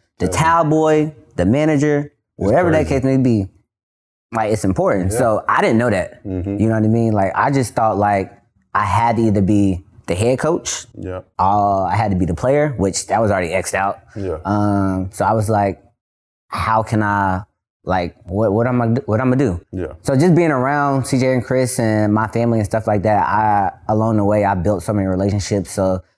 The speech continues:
Speaker 1: a lot of, like, execs and
Speaker 2: Yeah.
Speaker 1: things like that. So I knew, like, "All right, this is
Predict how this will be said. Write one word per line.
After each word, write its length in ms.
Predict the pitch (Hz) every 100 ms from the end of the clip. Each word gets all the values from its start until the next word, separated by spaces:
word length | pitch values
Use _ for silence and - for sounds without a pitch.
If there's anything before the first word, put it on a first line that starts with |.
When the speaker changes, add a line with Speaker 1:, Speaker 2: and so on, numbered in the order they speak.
| _
Speaker 1:
a 120 | - 95
lot 220 | 101 98
of, 80 | 98
like, 180 | 95 90
execs 800 | 95 80 82 98 101 - - -
and 120 | 92 92
Speaker 2:
Yeah. 20 |
Speaker 1:
things 220 | 104 98
like 160 | 95 82
that. 280 | 104 101 -
So 180 | 107 98
I 140 | 98
knew, 260 | 98 117 110
like, 200 | 98 92
"All 100 | 101
right, 120 | 92
this 140 | 107
is 220 | 101 92